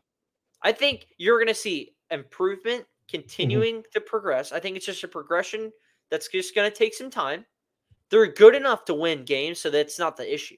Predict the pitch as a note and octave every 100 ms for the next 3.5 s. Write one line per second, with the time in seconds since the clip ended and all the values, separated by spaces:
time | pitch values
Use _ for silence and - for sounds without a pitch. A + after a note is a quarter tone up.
0 | - - - F3 - E3 D3 D3 C#3+ -
1 | _ _ _ F#3+ G#3+ G#3+ G3+ G3 F#3 D#3
2 | D#3+ D#3+ E3+ F3+ F3+ F3+ F3 E3+ D#3+ E3+
3 | E3+ F3 - D3 C3+